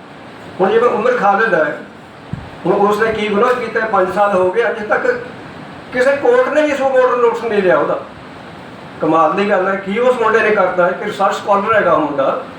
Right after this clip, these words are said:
ਕੀ ਉਸਨੇ ਇਹੋ ਜਿਹਾ ਕਰਤਾ ਸੀਗਾ ਵੀ ਜਿਹਦਾ ਪੰਜ ਸਾਲ ਵਾਸਤੇ, ਪੰਜ ਸਾਲ ਤੱਕ ਇਹੀ ਨਾ ਪੁੱਛਿਆ ਹੋਵੇ ਵੀ ਤੁਸੀਂ ਕਾਹਦੇ 'ਚ ਅੰਦਰ ਆਏਗਾ ਤੂੰ? ਸੋ ਜਦੋਂ ਇਸ ਤਰ੍ਹਾਂ ਦੀਆਂ ਗੱਲਾਂ ਹੋ ਜਾਣ ਤਾਂ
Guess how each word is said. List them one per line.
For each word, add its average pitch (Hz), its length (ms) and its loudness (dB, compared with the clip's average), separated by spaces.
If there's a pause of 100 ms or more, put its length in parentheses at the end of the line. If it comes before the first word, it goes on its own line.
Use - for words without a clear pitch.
(800)
ਕੀ 226 140 2
ਉਸਨੇ 262 260 6
ਇਹੋ 220 120 2
ਜਿਹਾ 214 140 2
ਕਰਤਾ 180 320 0
ਸੀਗਾ 180 260 2 (100)
ਵੀ 196 80 4
ਜਿਹਦਾ 262 300 2
ਪੰਜ 226 280 0
ਸਾਲ 226 280 4
ਵਾਸਤੇ, 240 440 4 (420)
ਪੰਜ 226 300 2
ਸਾਲ 226 280 4
ਤੱਕ - 200 2
ਇਹੀ 247 420 2
ਨਾ 277 80 6
ਪੁੱਛਿਆ 254 300 0
ਹੋਵੇ 247 220 4
ਵੀ 247 60 -4
ਤੁਸੀਂ 247 200 -6
ਕਾਹਦੇ 262 240 0
'ਚ 262 220 -6 (180)
ਅੰਦਰ 196 200 2
ਆਏਗਾ 196 200 2
ਤੂੰ? - 180 -4 (1200)
ਸੋ 262 100 0
ਜਦੋਂ 277 220 2
ਇਸ 233 340 0
ਤਰ੍ਹਾਂ 262 240 0
ਦੀਆਂ 233 100 2
ਗੱਲਾਂ 185 240 2
ਹੋ 160 160 -2
ਜਾਣ - 320 2
ਤਾਂ - 140 0